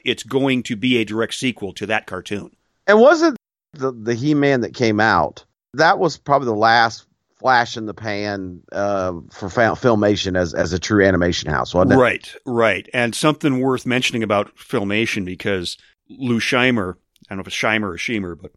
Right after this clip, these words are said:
Speaker 1: he produced that, and he also produced the Flash Gordon series, which we did for a Lesser Known Geek Hall of Fame. We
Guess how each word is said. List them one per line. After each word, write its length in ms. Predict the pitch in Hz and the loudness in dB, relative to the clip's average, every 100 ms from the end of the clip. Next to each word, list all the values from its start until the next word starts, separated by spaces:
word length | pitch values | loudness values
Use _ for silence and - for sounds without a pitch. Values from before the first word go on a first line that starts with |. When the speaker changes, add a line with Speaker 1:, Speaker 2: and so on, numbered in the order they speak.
| _ | _
Speaker 1:
he 220 | - 127 127 | -10 -4 -2
produced 440 | 131 113 113 101 | -2 -2 -2 0
that, 380 | 110 110 110 - _ | 0 2 0 -4 _
and 420 | 104 95 90 85 - _ | -6 -4 -6 -10 -16 _
he 340 | - 117 113 107 | -12 -6 -4 0
also 440 | 117 123 - 113 | 2 2 2 0
produced 760 | - 107 98 110 104 - - 104 | 0 -4 0 0 0 -4 -8 -10
the 160 | 98 | -10
Flash 340 | 92 135 104 - | -4 -2 -2 -2
Gordon 340 | 117 156 127 | -2 0 -2
series, 480 | - 107 - - - _ _ - | -6 -10 -12 -16 -16 _ _ -6
which 200 | 104 113 | -6 -2
we 100 | 117 | -2
did 300 | 101 101 85 | 0 -2 -2
for 420 | - 101 92 85 _ _ _ - | -4 -4 -4 -8 _ _ _ -6
a 40 | |
Lesser 260 | 107 117 120 | -2 0 0
Known 100 | 101 | 0
Geek 180 | 104 127 | -2 0
Hall 180 | 107 | 0
of 60 | 95 | 0
Fame. 360 | 120 135 104 95 | 2 2 2 -2
We 220 | 95 | -6